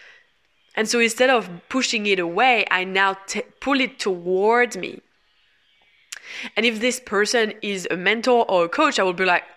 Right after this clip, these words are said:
"Awesome. I wanna learn from you. I wanna learn from you because you've done something that I clearly feel pulled towards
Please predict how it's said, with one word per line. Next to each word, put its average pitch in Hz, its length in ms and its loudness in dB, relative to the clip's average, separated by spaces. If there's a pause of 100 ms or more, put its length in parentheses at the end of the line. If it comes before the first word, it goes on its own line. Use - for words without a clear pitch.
(140)
"Awesome. 226 400 2 (800)
I 196 60 4
wanna 196 220 2
learn 185 180 2
from 180 160 -6
you. - 180 -10 (1400)
I 196 60 4
wanna 196 240 0
learn 175 180 0
from 156 200 -10
you - 160 -14 (400)
because 185 300 -4
you've 240 180 -2
done 220 180 0
something 202 380 -4
that 170 220 2 (200)
I 175 80 2
clearly 233 720 -2
feel 185 480 -2 (300)
pulled 214 360 -2
towards 190 680 -2